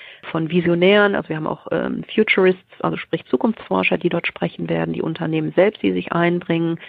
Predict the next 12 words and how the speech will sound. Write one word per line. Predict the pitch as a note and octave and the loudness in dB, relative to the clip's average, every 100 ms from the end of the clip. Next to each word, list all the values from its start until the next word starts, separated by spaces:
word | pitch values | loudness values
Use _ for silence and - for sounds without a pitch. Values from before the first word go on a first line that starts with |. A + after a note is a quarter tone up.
| - - - | -16 -18 -10
Wir | - D#3 | -4 -2
haben | D#3 | -2
auch | - | 0
dort | - A#3 - | 2 2 2
Brand | F#3 F#3 - | 2 2 2
Owner, | F3 F3 E3+ E3+ E3 - | 2 4 4 2 0 -6
die | E3+ E3+ | -4 -2
über | - E3 E3+ E3 | -2 -2 -2 -2
ihre | - F#3 F#3 | 0 2 2
Bedarfe | F3+ - D3+ F#3+ - F#3 | 2 0 2 2 0 -2
und | F3 D#3+ | -4 -6
ihre | E3 E3 E3 | -4 -2 -2